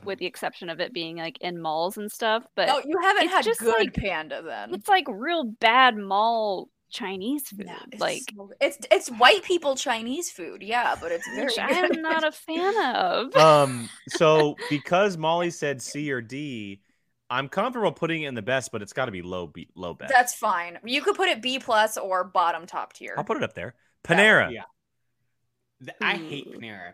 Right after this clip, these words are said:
Speaker 4: Panera is reheated
Speaker 3: I don't mind,
Speaker 4: food. It
Speaker 3: I
Speaker 4: is
Speaker 3: don't
Speaker 4: an
Speaker 3: mind
Speaker 4: app.
Speaker 3: Panera.
Speaker 2: I'd give Panera a
Speaker 4: Mm-hmm.
Speaker 2: solid C.
Speaker 1: It's a good,
Speaker 4: Panera
Speaker 1: like,
Speaker 4: is literally
Speaker 1: healthier
Speaker 4: just reheated
Speaker 1: option.
Speaker 4: food.
Speaker 2: Yeah.
Speaker 1: Their soups are really good.
Speaker 2: I love their French onion soup.
Speaker 3: So low C?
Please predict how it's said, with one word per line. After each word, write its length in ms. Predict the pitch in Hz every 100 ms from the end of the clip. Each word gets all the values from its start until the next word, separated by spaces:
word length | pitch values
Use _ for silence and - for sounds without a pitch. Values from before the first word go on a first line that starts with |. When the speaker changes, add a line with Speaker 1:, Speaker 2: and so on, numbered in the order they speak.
| _
Speaker 4:
Panera 360 | 175 214 254 247
is 160 | 165
reheated 340 | 131 139 180 -
Speaker 3:
I 40 |
don't 140 | 285 277
mind, 200 | 196 254
Speaker 4:
food. 320 | 139 110 90 _ _ -
It 40 |
Speaker 3:
I 40 | -
Speaker 4:
is 60 |
Speaker 3:
don't 80 | 302
Speaker 4:
an 40 |
Speaker 3:
mind 180 | 113 127
Speaker 4:
app. 100 | 113 95
Speaker 3:
Panera. 240 | 82 80 - - -
Speaker 2:
I'd 160 | 349
give 320 | 494 554 539
Panera 180 | 415 302
a 100 | 277
Speaker 4:
Mm-hmm. 100 | 254
Speaker 2:
solid 380 | 226 196 170 170
C. 520 | - - 147 92 - - _ _
Speaker 1:
It's 160 | 302 -
a 80 | 440 277
good, 260 | 262 269 269
Speaker 4:
Panera 100 | 226
Speaker 1:
like, 160 | 202
Speaker 4:
is 40 | 151
literally 140 | 147
Speaker 1:
healthier 300 | 175 185 185
Speaker 4:
just 160 | - 226
reheated 40 | 214 220 131 -
Speaker 1:
option. 320 | 214 220 220 226
Speaker 4:
food. 80 |
Speaker 2:
Yeah. 100 | 196
Speaker 1:
Their 100 | 220
soups 480 | 277 - 269 285 -
are 120 | 208
really 280 | 165 147 -
good. 260 | - - - 196
Speaker 2:
I 80 |
love 380 | 214 202 190 196
their 120 | 196 190
French 340 | 190 170 160
onion 320 | 127 147 202
soup. 260 | - - - _ _ _ _ _
Speaker 3:
So 480 | - 123 117 117 110
low 260 | 107 123 156
C? 340 | - 214 254